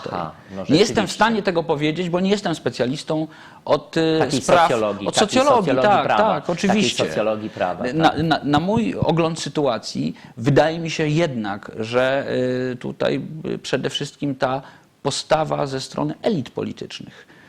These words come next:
Speaker 2: decyduje o tym, że zainteresowanie po-, nie tylko polityką, ale i prawem wyborczym, i w ogóle prawem, konstytucyjnym
Speaker 1: Znajomością, tak,
Speaker 2: ustrojem
Speaker 1: ustrojem.
Speaker 2: jest coraz mniejsze, ponieważ, y, społeczeństwo czuje się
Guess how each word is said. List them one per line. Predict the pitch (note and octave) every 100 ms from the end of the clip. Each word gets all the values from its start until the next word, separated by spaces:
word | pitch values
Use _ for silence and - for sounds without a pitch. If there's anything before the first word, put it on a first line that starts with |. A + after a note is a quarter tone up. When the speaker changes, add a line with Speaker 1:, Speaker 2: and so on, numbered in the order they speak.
| -
Speaker 2:
decyduje | - B2 C3 D3+ D3
o | -
tym, | C#3 D3+ E3 -
że | B2 B2+
zainteresowanie | C3+ C#3 B2+ C3 B2+ B2+ C#3 C#3+ D3 C#3+ C#3+ D3 - - - _ - - -
po-, |
nie | - A#2
tylko | E3+ B3+
polityką, | D#3+ C3 - E2 - - - -
ale | - G#2+
i | B2
prawem | C#3 E3+ F3 C#3+
wyborczym, | A#2+ G#2+ F#2 - - - - _ - - -
i | G#2+
w |
ogóle | - C#3+ B3
prawem, | - C#3+ B2 G#2+ G#2
konstytucyjnym | G2 C3 B2+ A2 C#3 A#3+ D#3
Speaker 1:
Znajomością, | -
tak, | - B2
Speaker 2:
ustrojem | F#3 A#3+ C#3 B2+
Speaker 1:
ustrojem. | G#2+ - C#3
Speaker 2:
jest | G2+
coraz | A3 A3+ A#3
mniejsze, | C4 C4 D#3+ - A2 - - - - - _ -
ponieważ, | C3+ D3+ E3+ F#3+ - - - -
y, | - B2+ -
społeczeństwo | - D#3+ G3 G#3 G3 F#3+ F#3+ -
czuje | E3 F#3 F3
się | E3 E3+